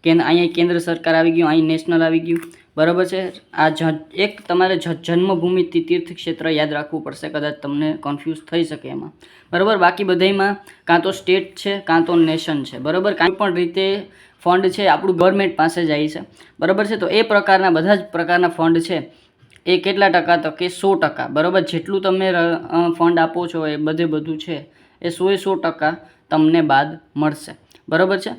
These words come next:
હવે આપણે ખરેખર કપાતની દાનની પૂરેપૂરી રકમ નહીં, પણ માત્ર પચાસ ટકા રકમ બાદ મળશે, બરાબર છે. તો એવી સિચ્યુએશનમાં અને આમાંય પણ તમને ઓલી વીસ ટકા વાળી બાત-, બા-, બાબત છે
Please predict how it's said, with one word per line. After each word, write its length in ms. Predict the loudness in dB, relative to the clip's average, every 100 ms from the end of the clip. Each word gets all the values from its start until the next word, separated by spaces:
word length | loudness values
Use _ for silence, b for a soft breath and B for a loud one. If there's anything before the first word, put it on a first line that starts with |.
| b b _ -2
હવે 260 | 2 6
આપણે 280 | 6 4 0 -4 -2
ખરેખર 400 | 0 2 0 0
કપાતની 640 | -2 0 -2 0 -4 -2
દાનની 340 | 0 2 2
પૂરેપૂરી 600 | -2 -4 -2 0 -2 -2
રકમ 300 | -2 0 -2
નહીં, 180 | -2 -4
પણ 140 | 0 2
માત્ર 360 | 4 2 -2
પચાસ 500 | -4 -4 -2 -2 -2
ટકા 240 | -4 0 0
રકમ 340 | 0 0 2
બાદ 220 | 2 0
મળશે, 360 | -4 -8 -12 -16 -10
બરાબર 340 | -4 -2 -4
છે. 140 | -6 -12 b b b -8
તો 80 | -6
એવી 300 | 0 0 0
સિચ્યુએશનમાં 800 | -4 -2 -4 -4 -8 -12 -14 -18 _ _ _ _ _ _ _ _ _ _ _
અને 220 | 0 2 4
આમાંય 340 | 4 4 2
પણ 220 | 2 0
તમને 280 | 2 2 2
ઓલી 260 | 2 2 2
વીસ 240 | 2 0 -2
ટકા 220 | 0 2
વાળી 280 | 2 2 0
બાત-, 340 | 0 -2 -2
બા-, 140 | -4
બાબત 380 | 0 0 0 -4
છે 200 | -6 -8